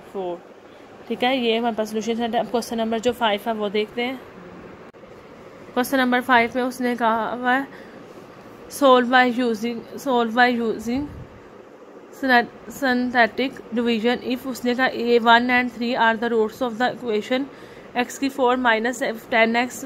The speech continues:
का स्क्वायर plus nine is equal to zero। उसने two roots उसने अब बता दिए हुए हैं हमें कि two roots के ज़रिए हमने question को solve करना है। ठीक है, देखते हैं question की तरफ। क्वेश्चन नंबर जो फ़ाइव है, इसका फर्स्ट क्वेश्चन है फ़ाइव का,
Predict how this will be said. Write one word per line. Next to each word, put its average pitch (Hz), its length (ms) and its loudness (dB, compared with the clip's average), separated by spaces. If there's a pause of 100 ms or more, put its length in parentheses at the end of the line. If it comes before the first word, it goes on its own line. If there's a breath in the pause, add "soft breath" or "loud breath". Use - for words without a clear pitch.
का 254 100 -2
स्क्वायर 240 340 0
plus 247 340 0
nine 220 260 4
is 214 80 -4
equal 214 300 -4
to 214 80 -2
zero। 190 260 -2 (440 loud breath)
उसने 269 260 2
two 277 200 -2
roots 277 280 -2
उसने 269 220 -4
अब 247 260 -2
बता 208 280 6
दिए 247 220 -2
हुए 294 140 -2
हैं 269 160 -2
हमें 254 260 -2 (360 loud breath)
कि 269 80 -4
two 269 220 -2
roots 262 260 -2
के 254 80 0
ज़रिए 240 220 0
हमने 233 200 -2
question 220 320 -4
को 240 100 -4
solve 208 340 -2
करना 180 240 -6
है। 185 120 -12 (400)
ठीक 226 160 -4
है, 269 220 0
देखते 233 260 -2
हैं 254 100 2
question 240 320 -4
की 254 80 -4
तरफ। 269 320 -2 (1400)
क्वेश्चन 262 260 -2
नंबर 254 240 0
जो 269 140 0
फ़ाइव 226 360 2
है, 254 120 4
इसका 262 220 -2
फर्स्ट 247 400 -2
क्वेश्चन 254 440 -4
है 269 120 -2
फ़ाइव 214 300 -2 (100)
का, 262 180 -2